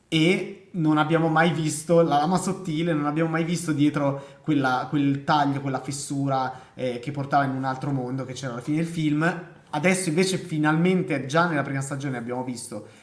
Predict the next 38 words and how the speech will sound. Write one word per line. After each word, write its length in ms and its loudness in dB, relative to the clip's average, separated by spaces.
le 100 0
altre 220 0
dimensioni 720 2
e, 420 -2
eh, 240 -6
nel 420 -8
secon-, 400 -10
nel, 220 -10
direi 320 -4
che 100 -6
questo 260 -6
trailer 340 0
ci 100 -8
lascia 260 -2
immaginare 680 -2
che 140 -12
vedremo 280 0
veramente 380 0
un 80 0
sacco 300 -6
di 100 -4
cose. 300 -6
Cioè, 140 -6
Città 320 4
Gazze 580 6
da 160 6
sola 680 8
è 120 -2
fichissima 720 -6
nel 160 -4
trailer, 320 -4
non 120 -6
so 120 -8
se 120 -8
la 80 -4
pensi 340 -10
come 180 -12
me. 240 -12